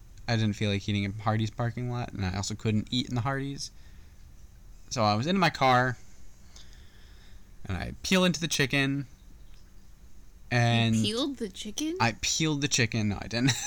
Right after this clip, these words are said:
Speaker 1: <laughs> But I, I, I opened the, the case,
Speaker 2: Mm-hmm.
Speaker 1: a-, and I was, I was pleasantly surprised. I, as I was eating it, it was very crisp, and the breading was very flavorful,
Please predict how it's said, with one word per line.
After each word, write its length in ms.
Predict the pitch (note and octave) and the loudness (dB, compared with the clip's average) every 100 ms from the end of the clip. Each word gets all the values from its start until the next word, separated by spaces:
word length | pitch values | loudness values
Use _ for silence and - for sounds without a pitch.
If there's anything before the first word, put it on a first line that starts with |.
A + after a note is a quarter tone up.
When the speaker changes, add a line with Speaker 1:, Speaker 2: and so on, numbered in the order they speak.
| - | -2
Speaker 1:
<laughs> 280 | A3+ G#3 F3 | 2 2 2
But 100 | C#3 B2 - - | 2 2 0 0
I, 60 | |
I, 60 | B2+ - - | 0 0 0
I 120 | C#3 | 2
opened 460 | - G#3 - G#3+ F#3+ | 4 4 6 4 2
the, 160 | F#3 - - - | -2 -8 -10 -4
the 80 | |
case, 500 | E3 - C#3 C3 - - - | -4 2 2 4 0 -4 -8
Speaker 2:
Mm-hmm. 180 | A#3 A3 - - - - - - - - | -8 -8 -12 -18 -18 -18 -18 -18 -10 -8
Speaker 1:
a-, 160 | - | -4
and 140 | - E3+ | 0 4
I 60 | |
was, 240 | F3+ - - | 4 2 -2
I 100 | D3+ | 0
was 140 | E3+ - | 0 0
pleasantly 500 | G#3 G3 D#3+ D3+ D#3+ | 4 4 2 0 -2
surprised. 540 | C#3 - - - - | -2 -6 -4 -4 -4
I, 120 | A#2+ A#2 - - - - - | -6 -6 -10 -14 -18 -20 0
as 220 | D3+ F3 | 2 4
I 60 | F3+ | 4
was 120 | D#3+ | 4
eating 280 | D3 C#3 C3+ | 2 2 2
it, 160 | C3+ - - - - - - | 0 -2 -10 -20 -20 -20 -6
it 40 | C#3+ | 0
was 120 | B2+ | 2
very 220 | F#3+ G3+ | 4 4
crisp, 520 | - E3+ D3+ D3+ - - - - - - - - | 4 4 4 2 -4 -12 -18 -18 -16 -14 -12 -4
and 480 | B2+ B2+ B2 B2 A#2 | 2 4 6 6 4
the 60 | A2 | 4
breading 280 | D3 E3 | 4 6
was 140 | D#3+ A#2 | 4 2
very 260 | A#2+ C3+ F3 | 2 2 0
flavorful, 600 | - B2 A#2 A2+ C3+ | 0 0 0 -4 -6